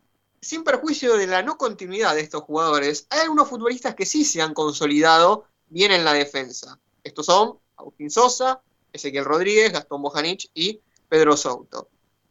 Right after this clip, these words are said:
Julián, quería preguntarte a vos en relación a la defensa de Temperley. ¿Vos creés que necesitamos traer un número seis, por ejemplo, un defensor central caudillo que conozca bien la categoría?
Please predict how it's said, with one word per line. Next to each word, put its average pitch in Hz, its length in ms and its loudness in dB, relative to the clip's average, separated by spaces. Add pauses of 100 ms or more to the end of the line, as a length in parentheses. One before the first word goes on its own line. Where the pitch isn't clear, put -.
(540)
Julián, 180 360 4
quería 285 280 0
preguntarte 208 540 -2
a 196 40 0
vos 226 320 0
en 156 140 -6
relación 156 400 -2
a 165 40 2
la 147 100 2
defensa 131 500 -6
de 127 100 -8
Temperley. - 640 -14 (800)
¿Vos 349 200 2
creés 240 300 6
que 196 240 -2
necesitamos 165 760 -2
traer 170 340 0 (140)
un 170 440 -12
número 147 840 0 (260)
seis, 196 360 2
por 143 140 -2
ejemplo, 151 320 -4
un 170 80 -8
defensor 165 400 0
central 165 380 -2
caudillo 156 600 -2
que 143 120 -4
conozca 147 420 -2
bien 170 180 -4
la 151 120 0
categoría? 147 720 -4